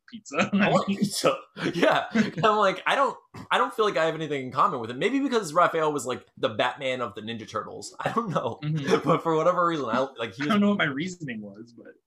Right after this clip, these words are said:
Speaker 2: Yeah. So anyway, um, so Atlas went as Foxy, and we did this whole thing around the house and stuff, and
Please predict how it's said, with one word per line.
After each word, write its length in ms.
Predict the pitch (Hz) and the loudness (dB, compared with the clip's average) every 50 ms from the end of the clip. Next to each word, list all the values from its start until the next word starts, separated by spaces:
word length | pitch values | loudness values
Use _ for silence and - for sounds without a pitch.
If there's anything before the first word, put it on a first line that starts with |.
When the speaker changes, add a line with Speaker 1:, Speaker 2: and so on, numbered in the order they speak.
| _ _ _ | _ _ _
Speaker 2:
Yeah. 220 | - 151 185 185 - - | -2 0 0 0 0 0
So 100 | 196 208 | 0 0
anyway, 300 | 220 208 175 143 127 135 | 0 2 0 0 0 0
um, 360 | 110 110 127 127 123 120 120 113 | 0 0 0 0 0 0 -2 -2
so 120 | - 156 | 0 0
Atlas 280 | 160 180 170 180 151 - | 0 2 0 -4 -8 -6
went 140 | 151 143 135 | -6 -4 -4
as 180 | 120 - - | -4 -6 -6
Foxy, 600 | - - 151 156 160 - - - 123 110 104 101 - _ _ _ _ - | -2 0 0 0 0 -2 -8 -12 -10 -10 -10 -12 -16 _ _ _ _ -8
and 100 | - 185 | -6 -6
we 60 | 196 | -6
did 160 | 202 226 196 | -8 -8 -8
this 140 | 208 180 - | -8 -8 -8
whole 160 | - 180 175 | -8 -10 -10
thing 180 | - - 175 156 | -10 -10 -8 -4
around 160 | 147 139 131 | -4 -4 -4
the 60 | 123 123 | -6 -4
house 300 | 151 190 202 175 - - | -4 -4 -4 -4 -6 -10
and 100 | 175 156 | -14 -8
stuff, 300 | - 165 160 160 151 - | -4 0 0 0 0 -2
and 180 | 131 120 117 | -6 -10 -12